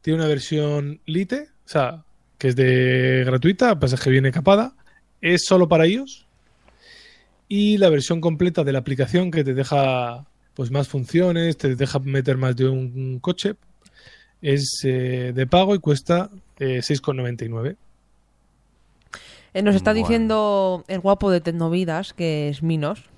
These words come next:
Speaker 2: <laughs> que yo prefiero no registrar los gastos del coche para no deprimirme.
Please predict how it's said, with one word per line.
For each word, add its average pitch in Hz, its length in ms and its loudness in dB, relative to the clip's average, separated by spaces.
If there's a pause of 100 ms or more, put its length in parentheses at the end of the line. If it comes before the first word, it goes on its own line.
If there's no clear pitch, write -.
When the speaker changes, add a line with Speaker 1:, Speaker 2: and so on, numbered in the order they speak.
(600)
Speaker 2:
<laughs> - 1120 -12
que 175 720 -4
yo 208 140 0
prefiero 214 460 -4
no 196 120 -2
registrar 190 420 -8
los 180 160 -4
gastos 180 240 -4
del 180 140 -4
coche 196 260 -4
para 165 200 -4
no 160 120 -4
deprimirme. 139 600 -10